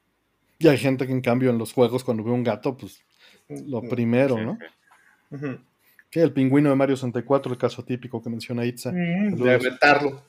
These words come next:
Speaker 2: sí.
Speaker 1: Ujú.
Speaker 3: Tirarlo, eh. Hay un montón de memes con eso.
Speaker 1: Sí.
Speaker 2: Ajá.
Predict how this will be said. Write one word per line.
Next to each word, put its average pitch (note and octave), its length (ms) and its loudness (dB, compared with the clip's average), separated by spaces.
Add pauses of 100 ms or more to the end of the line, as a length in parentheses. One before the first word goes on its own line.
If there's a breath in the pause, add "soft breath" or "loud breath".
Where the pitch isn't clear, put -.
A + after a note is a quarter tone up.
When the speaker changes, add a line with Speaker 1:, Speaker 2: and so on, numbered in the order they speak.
(100)
Speaker 2:
sí. D3+ 80 -2 (360)
Speaker 1:
Ujú. A#2+ 320 -12 (120)
Speaker 3:
Tirarlo, F#2 580 -8
eh. F2+ 300 -16 (140)
Hay G2 100 -4
un G2+ 60 -4
montón F#2+ 440 -4
de F#2 80 -6
memes F#2 320 -8
con F#2 160 -12
eso. - 200 -20 (220)
Speaker 1:
Sí. G#2 380 -6
Speaker 2:
Ajá. C#3 360 -6